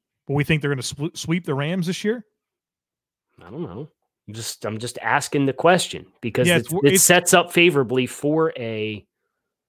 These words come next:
Speaker 2: know, if it's the best time you could possibly hope to catch the Rams coming off the bye.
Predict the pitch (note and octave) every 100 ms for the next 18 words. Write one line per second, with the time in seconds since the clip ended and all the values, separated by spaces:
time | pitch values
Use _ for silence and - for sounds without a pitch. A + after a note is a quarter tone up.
0 | _ _ _ _ _ _ _ _ _ _
1 | - A#2 A2+ - - _ _ - D3 D3+
2 | - - - D#3+ - - F3+ E3+ D#3 C#3
3 | B2 D#3 D#3 C#3 B2+ B2+ - D#3 E3 -
4 | B2 C#3 B2 - F#2+ F2 - - - _
5 | _ _ _ _ _ _ _ _ _ _
6 | _ _ _ _ - - E3+ C3 A#2+ G#2+
7 | F2+ B1